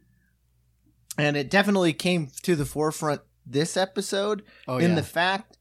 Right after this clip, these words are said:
Speaker 1: as a kid, I thought that Dan was the one, like, he, obviously he's horny, but I, H-, Hans and I talked about,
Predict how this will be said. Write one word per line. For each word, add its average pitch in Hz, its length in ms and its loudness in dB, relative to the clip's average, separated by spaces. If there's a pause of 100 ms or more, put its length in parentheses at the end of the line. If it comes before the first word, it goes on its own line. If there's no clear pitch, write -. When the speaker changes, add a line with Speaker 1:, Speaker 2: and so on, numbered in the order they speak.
(100)
Speaker 1:
as 175 300 4
a 214 80 2
kid, 127 640 -2 (1500)
I 147 260 2
thought 143 680 2
that 123 560 0 (400)
Dan 147 580 0
was 127 460 -2 (380)
the 143 140 4
one, 127 680 0
like, 131 340 -4
he, - 200 -16
obviously 160 440 4
he's 160 240 -2
horny, 113 580 0 (460)
but 143 200 6
I, 160 100 10
H-, - 560 -4 (180)
Hans 208 260 8
and 202 80 10
I 175 80 10
talked 185 300 8
about, 165 280 6